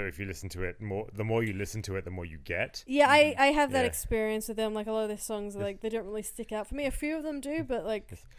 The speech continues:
Speaker 1: But if you listen through to the whole album, and if you also understand the narrative, like, the little story that they're trying to tell, uh, repeated listens reward you a lot for
Speaker 2: Mm.
Speaker 1: Coheed and Cambria. They don't, I think a similar thing for this.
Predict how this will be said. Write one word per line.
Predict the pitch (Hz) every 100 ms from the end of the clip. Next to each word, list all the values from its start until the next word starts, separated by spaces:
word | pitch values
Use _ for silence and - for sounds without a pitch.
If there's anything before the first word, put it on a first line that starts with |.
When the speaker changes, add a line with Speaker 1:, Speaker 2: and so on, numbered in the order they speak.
| - -
Speaker 1:
But | 135
if | 131
you | 131
listen | 123 139 156
through | 160 170 156
to | 143
the | 120
whole | 117 113
album, | 95 95 95 104
and | 95
if | 95
you | 107
also | 104 101 113 107
understand | 95 85 - 92 87
the | 80 82
narrative, | 87 82 85 87 82 - - - - -
like, | 95 -
the |
little | 110 120 113 95
story | - 107 95 90
that | 87
they're | 92
trying | - 90
to | 82
tell, | - 90 82 80 - - - - - -
uh, | 98 87 87 92
repeated | 107 - 120 117
listens | 104 95 92 98 87 120
reward | 110 104 90 92 95 92
you | 95
a |
lot | 80 90 -
for | -
Speaker 2:
Mm. | 113
Speaker 1:
Coheed | 113 107 110
and | 110
Cambria. | 117 117 120 175 185 - - - -
They | 101 98 - -
don't, | 104 98 107 101 120 - -
I | 113
think | 107 117 -
a | 139
similar | - 143 127 117
thing | 113 107
for | 95
this. | 73 - -